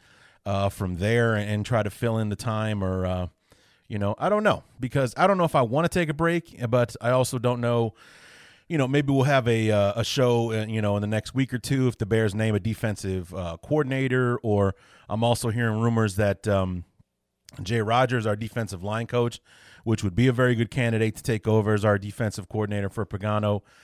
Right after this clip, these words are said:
uh, might be a hot candidate to follow somebody else, uh, somewhere. I think, like, if, if Brandon Staley,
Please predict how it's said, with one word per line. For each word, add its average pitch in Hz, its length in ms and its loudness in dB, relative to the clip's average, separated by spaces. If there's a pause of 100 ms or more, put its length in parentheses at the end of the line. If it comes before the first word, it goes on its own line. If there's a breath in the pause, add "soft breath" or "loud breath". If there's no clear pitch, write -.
(320 soft breath)
uh, 104 240 2
might 110 360 -2
be 117 120 0
a 101 80 0
hot 113 240 0
candidate 110 540 -4
to 98 340 -2
follow 117 400 0
somebody 110 460 -2
else, - 380 -8 (560 soft breath)
uh, 92 260 -2
somewhere. 92 480 -4
I 92 80 -2
think, 113 240 -4
like, 98 200 -2
if, 101 180 -4
if 98 180 -8
Brandon 117 400 -2
Staley, 113 580 -4